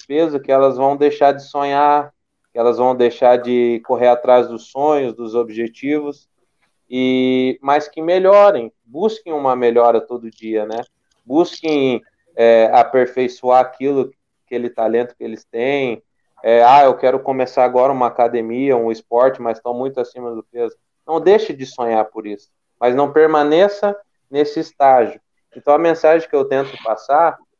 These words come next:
é que ninguém pode dizer pra mim, pra vocês ou pra alguém que nós não podemos. Nós podemos.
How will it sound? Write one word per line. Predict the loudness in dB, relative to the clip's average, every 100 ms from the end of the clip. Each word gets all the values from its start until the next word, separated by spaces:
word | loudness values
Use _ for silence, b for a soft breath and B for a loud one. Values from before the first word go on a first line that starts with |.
| _ -10
é | -8
que | -4
ninguém | -4 -2 -2 -2
pode | 2 2 0
dizer | -6 -8 -2 -2 0
pra | -4 -4
mim, | -4 -4 -6 -6
pra | -4 -2
vocês | -2 -6 -2 0 2
ou | 0
pra | -2 0
alguém | 0 -2 -4 -4 -8 _ _ _ -10
que |
nós | -2 0 2
não | 0 0
podemos. | 0 0 2 0 -4 -10 _ _
Nós | -14 -14
podemos. | _ -4 0 0 0 -2 -10 _